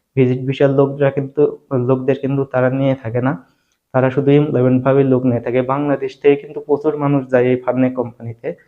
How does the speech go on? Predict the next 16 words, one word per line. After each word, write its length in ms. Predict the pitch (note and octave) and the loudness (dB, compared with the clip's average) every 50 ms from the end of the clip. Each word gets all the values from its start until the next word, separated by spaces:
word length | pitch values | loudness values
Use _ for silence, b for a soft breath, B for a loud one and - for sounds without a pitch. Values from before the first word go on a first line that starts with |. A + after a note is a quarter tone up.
| b b b _ _ | b b b _ _
আপনি 300 | - C3 B2+ - - C3 | -6 -6 -6 -2 0 0
একটু 200 | C3 B2+ - C#3+ | 0 0 -2 -6
খোঁজ 380 | C#3+ - - D3 D3 C#3 B2+ B2 | -2 2 4 4 4 4 2 2
নিয়ে 140 | B2 C3 C3 | 2 4 4
দেখবেন, 400 | B2+ B2+ B2+ B2+ B2+ C3 B2+ B2 | 4 2 2 0 0 -2 0 2
যদি 220 | C3 C3 B2+ C3+ | 2 2 2 0
দুবাইতে 400 | C3 C#3 C3+ C3 C3+ B2 B2 C3+ | 0 0 2 2 2 2 0 -2
থাকেন 400 | B2 - C3+ B2 - C3+ C3 C3+ C3+ B B B B B B B B _ - | -4 -2 -2 -2 0 0 -2 -2 -4 B B B B B B B B _ -2
বা 140 | B2+ C3+ B2+ | 0 0 0
যার 220 | A#2 B2+ C3 C3 C3 | 2 2 0 0 0
মাধ্যমে 500 | C3 C#3+ C3+ C3 C#3 D3 D3 C#3 C3 B2+ | 0 -2 0 0 0 2 2 2 2 4
যাবেন, 440 | C3 B2+ B2+ C#3 C#3+ D3+ C#3+ - - - | 4 4 4 4 2 0 -2 -4 -4 -2
তাকে, 260 | C3 C3 B2 C#3+ C#3 C3+ | -2 -2 0 0 0 0
আহ, 440 | - - - B2 B2 B2 A#2+ A#2+ A#2 | -2 -2 0 0 2 2 2 0 0
যোগা-, 340 | A#2 C3+ C3+ C3+ C3+ - - | 0 2 4 4 4 4 4
আহ, 200 | B2 B2 A#2+ | 2 2 0